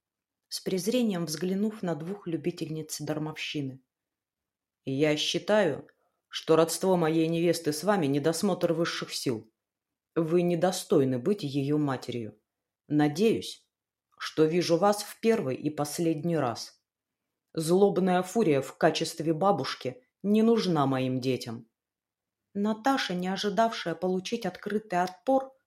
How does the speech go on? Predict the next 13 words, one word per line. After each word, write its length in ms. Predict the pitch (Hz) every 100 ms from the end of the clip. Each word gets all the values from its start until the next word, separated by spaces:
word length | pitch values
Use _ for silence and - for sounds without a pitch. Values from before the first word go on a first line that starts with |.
| -
вспыхнула. 880 | - - - 226 - 160 143 139 _ _ _ _ _ _ _ _ _
"Чтоб 480 | - - - 233 185
ноги 540 | 220 262 302 302 220
твоей 500 | 165 151 170 170 170
шлюхи 760 | 165 - 294 277 247 - 135 - _ _ -
не 280 | 247 247 240
было 260 | 165 170
в 100 | 170
нашем 540 | 226 220 220 233 226 226
доме!" 420 | 214 160 131 127 _ _ _ _ _ _ _
"Шлюха?" 800 | - - 135 135 143 - - - _ _ _ _ _ _ _ -
Рустам 460 | 214 - 247 254 -
усмехнулся. 840 | - 190 185 180 151 139 -